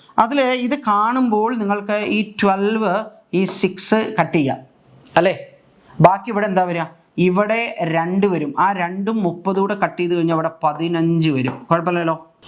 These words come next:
ഓക്കെ, ടെൻ, G എന്ന് പറഞ്ഞാൽ ടെൻ ആ, ടെൻ by two പറഞ്ഞാൽ ഫൈവ് ആ. Five into fifteen എത്രയാ? സെവൻറ്റി ഫൈവ് മീറ്റർ പെർ സെക്കൻഡ് വരും. ഓക്കെ, അപ്പോൾ ഇതാണ് കറക്റ്റ് ഓപ്ഷൻ,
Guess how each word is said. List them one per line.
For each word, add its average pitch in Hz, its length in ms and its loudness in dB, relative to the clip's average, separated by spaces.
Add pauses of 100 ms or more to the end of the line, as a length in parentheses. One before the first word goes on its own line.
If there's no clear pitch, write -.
(220)
ഓക്കെ, 269 180 0 (600)
ടെൻ, 226 140 4 (300)
G - 20 4 (120)
എന്ന് 277 140 2
പറഞ്ഞാൽ 214 260 -2
ടെൻ 175 120 2 (120)
ആ, - 20 0 (160)
ടെൻ 190 120 0 (100)
by 226 160 2
two 226 140 0
പറഞ്ഞാൽ 185 260 -2
ഫൈവ് 160 300 0
ആ. - 20 -4 (140)
Five 190 240 -2
into 220 220 2
fifteen 190 360 0
എത്രയാ? 165 240 0 (340)
സെവൻറ്റി 214 420 2 (180)
ഫൈവ് 214 280 2 (480)
മീറ്റർ 220 500 2 (360)
പെർ 185 120 4 (120)
സെക്കൻഡ് 143 340 -2
വരും. 113 180 -4 (440)
ഓക്കെ, 269 200 0 (420)
അപ്പോൾ 202 220 2
ഇതാണ് 180 340 0 (600)
കറക്റ്റ് 214 360 0
ഓപ്ഷൻ, 131 260 -10